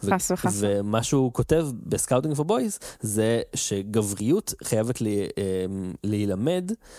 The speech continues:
Speaker 1: אה, מגברים אמיתיים, ולא ממי שהם חצי גברים, חצי נשים זקנות. אז ברור, כן, שהוא מגייס אנשים כמו מקלרן לתפקיד הזה.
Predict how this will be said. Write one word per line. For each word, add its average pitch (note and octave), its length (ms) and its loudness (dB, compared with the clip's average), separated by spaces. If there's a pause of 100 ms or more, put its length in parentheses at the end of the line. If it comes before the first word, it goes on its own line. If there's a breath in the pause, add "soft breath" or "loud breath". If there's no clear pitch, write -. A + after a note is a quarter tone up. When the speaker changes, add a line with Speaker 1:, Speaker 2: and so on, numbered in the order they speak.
(140 loud breath)
Speaker 1:
אה, G2 180 2
מגברים A2 720 0
אמיתיים, G#2 540 0 (420 loud breath)
ולא A2+ 520 4
ממי A2 420 2
שהם G#2+ 500 0 (100)
חצי - 340 0
גברים, A#2+ 460 2
חצי B2+ 320 0
נשים G#2 340 0
זקנות. - 580 -4 (220 loud breath)
אז G2+ 160 -2
ברור, A2+ 480 2 (180)
כן, G#2 160 -2
שהוא G2+ 160 -2
מגייס G2+ 580 0
אנשים G2 320 -2
כמו G#2+ 200 -2
מקלרן G2+ 560 -2
לתפקיד - 460 -2
הזה. - 160 -4